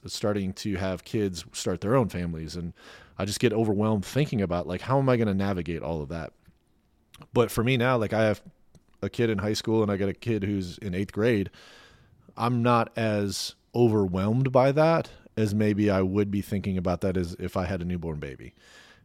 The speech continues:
And it's because through the, uh, expansion of that capacity, I've been able to backfill,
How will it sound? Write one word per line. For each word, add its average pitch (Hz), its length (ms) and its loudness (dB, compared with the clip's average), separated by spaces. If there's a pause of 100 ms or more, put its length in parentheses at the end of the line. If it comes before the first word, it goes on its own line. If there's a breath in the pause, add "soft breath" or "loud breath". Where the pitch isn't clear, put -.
And 95 180 -4
it's 92 100 -6
because 110 800 0 (400 soft breath)
through 127 360 4
the, 107 340 2 (220)
uh, 90 260 -2
expansion 113 640 -2
of 90 240 -4
that 87 160 -2
capacity, 95 760 0
I've 90 180 -6
been 92 140 -2
able 95 280 -2
to - 180 -10
backfill, - 680 -4